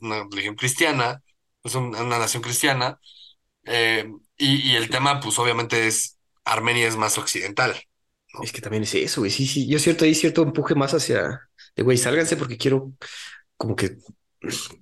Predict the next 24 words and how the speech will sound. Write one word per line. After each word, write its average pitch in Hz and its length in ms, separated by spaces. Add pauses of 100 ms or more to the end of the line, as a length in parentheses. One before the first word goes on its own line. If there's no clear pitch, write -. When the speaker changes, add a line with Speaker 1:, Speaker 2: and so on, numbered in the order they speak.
(420)
Speaker 1:
A 117 60
ver, 143 240
poca 120 220
gente - 260
sabe, 160 240
y - 40
Speaker 2:
antioccidente, - 40
Speaker 1:
sobre 123 240
Speaker 2:
cabrón. - 60
Speaker 1:
todo 156 140
poca - 200
gente 151 220
que 110 100
le 104 60
sepa 127 240
la 104 100
música 113 360
sabe 107 200
esto, 120 200
pero 110 160
un 147 120
grupo 147 400
que 117 180
es, - 220